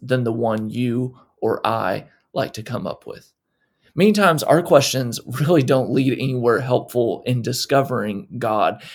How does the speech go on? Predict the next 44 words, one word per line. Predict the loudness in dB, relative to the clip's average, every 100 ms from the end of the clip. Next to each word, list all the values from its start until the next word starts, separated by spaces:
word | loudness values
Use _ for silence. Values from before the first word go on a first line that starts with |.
| -2
In | 2
many | 2 2
ways, | 4 4 4
our | 0 -2
questions | 4 2 2 -4 -4
reveal | -2 0 2 0
more | 2 2
about | 4 2 2
what | 0 0
we | -4
think | -2 -4
about | 4 4 4
God | 0 0 0
than | -2
what | -2 0
we're | 0
actually | -2 -4 -10
seeking | -6 -4 -4 -6
from | -12 -20 -14
God. | -6 -4 -4 _ -20 -20 -4
And | -4 2
this | 2 0
story | -2 -2 0 0 -2 -6 _ _ _
that | 0 2 2
many | 0 2 2
are | 0
reminding | 0 0 2 2 0 -2
themselves | -2 -2 -2 -2 -2
of | -4 -2
right | -2 -2
now | -4 -4 -4 -6
is | -4
a | -4
great | -2 0 2
example | 2 0 -6 -6 -6 -8 -10 -10 _ _ -8
of | -6
Jesus | -2 0 0 -2 -4
answering | -4 -4 -4 -8 -6
a | -6
different | -4 -6 -4 -8 _
question | -2 -2 -4 -10 -12 -14 _ _ _
than | -6 -2
the |
one | -2 0 -2 -6